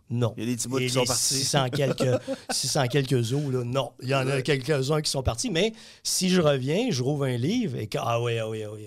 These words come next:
Speaker 1: ok, j'ai, j'ai tout replacé, là.
Speaker 2: Ok. Toi, tes cours en médecine expérimentale, tu les as pris en quelle année ?
Speaker 1: Euh, moi, j'ai fait mon baccalauréat de mille neuf cent quatre-vingt-quatre à mille neuf cent quatre-vingt-sept. Je suis revenu à la maîtrise en mille neuf cent quatre-vingt-treize.
Speaker 2: Ok.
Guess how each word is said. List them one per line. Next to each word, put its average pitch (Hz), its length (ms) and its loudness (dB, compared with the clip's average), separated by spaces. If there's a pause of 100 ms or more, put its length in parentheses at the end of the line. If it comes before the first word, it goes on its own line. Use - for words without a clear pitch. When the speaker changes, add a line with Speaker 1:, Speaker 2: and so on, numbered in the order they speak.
(120)
Speaker 1:
ok, 104 200 -12
j'ai, 95 200 -10
j'ai 98 160 -12
tout - 180 -10
replacé, 110 480 -8 (120)
là. - 40 -16 (160)
Speaker 2:
Ok. - 80 -2
Toi, 277 120 2
tes - 160 0
cours 214 480 2
en 120 120 0
médecine 120 240 -2
expérimentale, 123 500 -2
tu - 100 -10
les 120 60 -2
as 110 60 -2
pris 151 120 -8
en 143 120 -4
quelle 123 160 -6
année ? 123 260 -4 (640)
Speaker 1:
Euh, 127 420 2
moi, 139 220 2
j'ai 175 160 2
fait 185 160 0
mon 123 140 2
baccalauréat 127 580 2
de 151 60 -2
mille 139 160 0
neuf 147 120 0
cent 165 140 -2
quatre-vingt-quatre 120 1000 0
à 117 100 0
mille 117 100 0
neuf 110 140 -2
cent 117 100 -2
quatre-vingt-sept. 104 640 -2 (500)
Je - 80 -2
suis 131 220 0
revenu 139 220 2
à 196 60 4
la 170 100 4
maîtrise 139 360 0
en 120 80 2
mille 160 200 2
neuf 156 120 2
cent - 160 -2
quatre-vingt-treize. 120 1160 -2
Speaker 2:
Ok. 139 220 -4